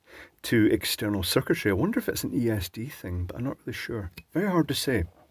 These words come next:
Right, I'm going to, uh, just go and grab another diode and then try soldering it on there. One moment, please. Okay, let's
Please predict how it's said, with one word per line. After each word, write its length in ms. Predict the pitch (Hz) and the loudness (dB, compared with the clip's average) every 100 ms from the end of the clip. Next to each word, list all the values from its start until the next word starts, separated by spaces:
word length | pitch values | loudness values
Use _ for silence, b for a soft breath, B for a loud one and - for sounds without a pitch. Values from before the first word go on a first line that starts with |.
| _ B B B B B - | _ B B B B B -2
Right, 220 | 123 127 | 4 8
I'm 140 | 156 | 8
going 220 | 226 254 226 | 8 8 8
to, 280 | - 139 | 10 10
uh, 200 | 120 104 | 10 6
just 180 | 95 120 | 4 2
go 100 | - | 2
and 140 | 107 87 | 0 0
grab 380 | 104 104 87 | 0 0 0
another 300 | - 98 95 | 2 2 2
diode 460 | 87 87 110 90 80 - | 2 2 4 4 2 0
and 100 | 110 | 0
then 180 | 110 | 0
try 300 | 101 - 131 | 0 -2 -2
soldering 540 | 123 - 127 120 107 107 | -2 -2 -2 -2 0 0
it 100 | 107 | 0
on 200 | 127 117 | 0 2
there. 240 | 87 80 - | 2 2 -2
One 420 | 107 101 101 170 | -6 0 2 4
moment, 320 | 185 82 69 - | 4 2 -2 -8
please. 540 | - 55 73 - - - _ _ _ _ _ _ _ _ _ _ _ _ _ _ _ _ _ 233 | -10 -8 -8 -8 -10 -14 _ _ _ _ _ _ _ _ _ _ _ _ _ _ _ _ _ -2
Okay, 320 | 247 117 - _ - | 0 0 -2 _ -2
let's 440 | 110 123 - - | 2 2 0 -8